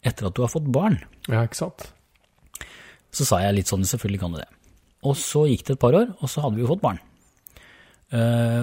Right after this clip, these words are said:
Speaker 1: og så gjorde hun det, noen år senere, og så sa hun, «Du, kan jeg, nå har jeg lyst til å spørre deg om noe», sa hun. Og så stilte hun spørsmålet en gang til. Og da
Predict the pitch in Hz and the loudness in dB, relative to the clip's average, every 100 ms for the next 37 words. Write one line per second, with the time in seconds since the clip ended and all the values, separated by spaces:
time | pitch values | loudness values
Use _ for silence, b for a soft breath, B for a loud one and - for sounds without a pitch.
0 | - 120 156 139 202 262 87 - _ _ | -2 -2 2 4 6 4 2 -8 _ _
1 | _ _ 156 160 151 127 117 92 104 113 | _ _ -2 0 2 4 4 2 0 -2
2 | 151 120 117 175 185 165 170 170 165 160 | -2 0 0 0 -2 -2 -2 -2 -2 0
3 | 160 156 156 151 95 - 135 156 - 120 | 0 0 0 -2 -4 -2 -2 -2 2 2
4 | 87 92 101 92 98 - B B B B | 2 0 0 0 -8 -14 B B B B
5 | B B - 123 - - 107 123 - 101 | B B -8 -4 -2 -2 0 -2 -2 -4
6 | 127 123 127 160 104 - - _ - - | 0 0 2 2 0 -4 -20 _ -12 -6
7 | 123 120 120 | -2 0 2